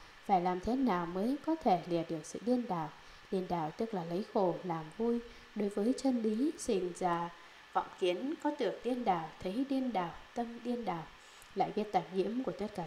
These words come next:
chúng sinh, thanh tịnh của tất cả chúng sinh, lại biết sinh tử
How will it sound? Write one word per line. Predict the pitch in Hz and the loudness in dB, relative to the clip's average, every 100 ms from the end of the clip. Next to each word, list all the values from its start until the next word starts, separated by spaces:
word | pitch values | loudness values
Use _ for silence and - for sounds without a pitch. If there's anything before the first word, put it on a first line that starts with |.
| - | -6
chúng | 170 185 | -8 -6
sinh, | - 240 233 - | 0 0 -2 -8
thanh | - 247 | -6 -4
tịnh | 208 190 - | -4 -6 -6
của | 156 | -8
tất | - 208 | -6 -4
cả | 196 160 - | -4 -6 -8
chúng | - 170 | -8 -8
sinh, | - 226 214 214 - - - - | -6 -4 -4 -6 -12 -18 -8 0
lại | 208 | 4
biết | 294 302 | 4 4
sinh | 294 285 | 4 4
tử | 233 175 | 2 0